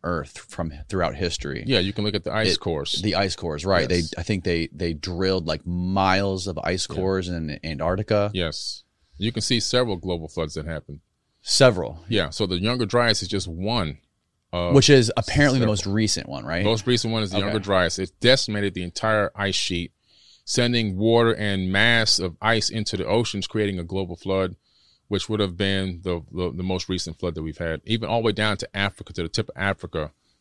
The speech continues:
Speaker 2: this thing created floods, which is why I believe the Sphinx is
Speaker 1: Mm-hmm.
Speaker 2: much older than we think, because the Sphinx couldn't have been built twelve thousand years ago. Uh, it had to be built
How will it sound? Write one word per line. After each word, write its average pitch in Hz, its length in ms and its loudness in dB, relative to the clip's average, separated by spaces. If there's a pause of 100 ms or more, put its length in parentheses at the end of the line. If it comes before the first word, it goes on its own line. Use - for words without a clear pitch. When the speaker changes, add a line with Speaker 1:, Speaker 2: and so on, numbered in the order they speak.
(140)
Speaker 2:
this 92 140 -2
thing 90 200 -4
created 85 320 -4
floods, 85 320 -4
which 78 120 -10
is 85 120 -8
why 104 240 0
I - 40 -2
believe 90 220 -2
the - 80 -8
Sphinx 95 380 -4
is 90 80 -2
Speaker 1:
Mm-hmm. 87 80 -2
Speaker 2:
much 95 200 -4
older 98 280 -4
than 87 160 -6
we 85 80 -6
think, 104 280 -4
because 82 260 -8
the 82 60 -8
Sphinx - 460 -4 (460)
couldn't 113 180 -2
have 95 100 -8
been 92 160 -2
built 92 240 -2
twelve 87 260 -6
thousand 85 320 -6
years 98 180 -2
ago. 80 320 -4 (540)
Uh, 82 260 -4
it 87 80 -6
had 98 140 -4
to 82 60 -10
be 90 100 -4
built 87 280 -4